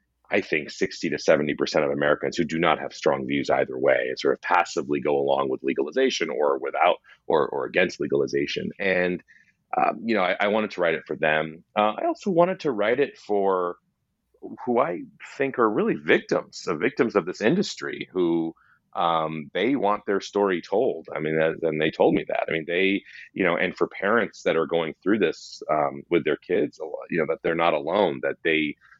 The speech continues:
that this is something that is happening around the country, and, and we have to raise awareness, uh, about it. Um, and of course, always decision makers. I, I, um, you know, to me, it's important that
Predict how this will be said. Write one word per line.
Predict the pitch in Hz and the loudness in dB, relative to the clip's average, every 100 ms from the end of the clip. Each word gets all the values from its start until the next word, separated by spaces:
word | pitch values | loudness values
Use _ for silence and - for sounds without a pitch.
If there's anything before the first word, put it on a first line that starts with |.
| - | -10
that | - | -2
this | 85 - | -2 -2
is | 78 | 0
something | 87 82 82 76 | 2 2 0 0
that | 76 | 0
is | 69 - | -2 -2
happening | 78 - 82 76 | -2 0 -2 0
around | 73 69 | 0 -2
the | |
country, | - 80 76 80 71 69 | -2 -2 0 0 0 0
and, | 71 69 69 - | 0 -2 -6 -6
and | 76 71 | -4 2
we | 71 | 2
have | 71 - | 2 -2
to | 71 | 2
raise | 69 67 | 2 2
awareness, | 67 69 73 73 - - - | 0 0 0 -2 -8 -10 -4
uh, | 69 | -2
about | - - - 69 | 0 2 2 0
it. | - _ _ _ _ | -2 _ _ _ _
Um, | 113 113 110 - - | 2 2 0 -4 0
and | 151 | 0
of | 151 | 2
course, | 165 151 - | 0 0 -2
always | 127 131 123 107 | 0 2 0 -2
decision | 90 - 82 73 | -4 -4 -4 -4
makers. | 71 69 - - - - | -8 -10 -14 -18 -6 0
I, | 85 78 | 0 0
I, | 85 85 82 82 - 82 | 2 2 2 0 -2 0
um, | 80 76 76 80 | 2 2 0 0
you | 82 | 2
know, | 73 | 2
to | - | 0
me, | 80 87 85 | -2 0 2
it's | 80 - | 0 -4
important | 73 - 78 73 71 | 0 4 4 2 -2
that | 71 | 0